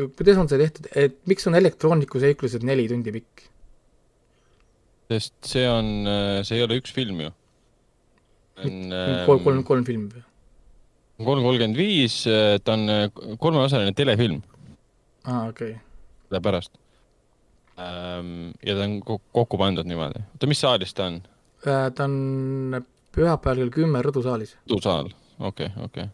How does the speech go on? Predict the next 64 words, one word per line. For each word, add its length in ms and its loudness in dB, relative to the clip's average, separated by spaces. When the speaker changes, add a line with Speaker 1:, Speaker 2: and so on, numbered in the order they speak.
Speaker 1:
Ja 140 -6
see 80 6
ongi 220 2
te-, 160 8
Speaker 2:
Aga, 80 6
Speaker 1:
teised 260 6
Speaker 2:
aga 300 2
ta 80 0
on 80 6
jälle 160 4
see, 160 6
et 20 6
Speaker 1:
filmid 160 4
on 80 4
Speaker 2:
noh, 80 2
Speaker 1:
ikka 140 0
kahe 180 0
tunni 200 2
tagant 260 -2
suures 180 -2
saalis. 300 -10
Speaker 2:
noh, 140 0
viskab 340 -2
üle 160 4
ja 80 4
lähed 180 2
vaatad 240 -2
mingit 240 -4
te-, 160 -4
teist 240 -8
filmi, 320 -8
et 200 -16
noh. 100 -14
No 80 2
minu 180 4
kasuks 240 0
räägib 240 0
see, 240 2
et 80 -2
ma 160 -4
olen 160 -2
ühe 220 0
korra 180 0
maksnud 300 -4
elu 180 -4
Sofi 320 -6
eest 240 -10
ja 80 -6
tänu 240 -6
sellele, 300 -8
et 80 -10
ma 80 -4
olen 180 -4
ühifilmi 640 -2
programmi 340 0
teinud 240 -6
vennaga, 400 -6
et, 220 -14
äh, 100 -10
siis 140 -12
mul 80 -6
on 80 -4
alati 240 -6
ükskõik, 240 -8